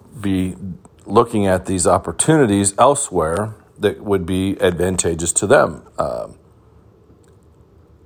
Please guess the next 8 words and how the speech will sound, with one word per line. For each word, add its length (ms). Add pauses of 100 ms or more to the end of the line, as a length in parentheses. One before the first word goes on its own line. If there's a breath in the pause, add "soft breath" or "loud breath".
(440)
uh, 260
you 160
know, 140
specifically 720
looking 400
at, 160
like, 320 (260)
uh, 360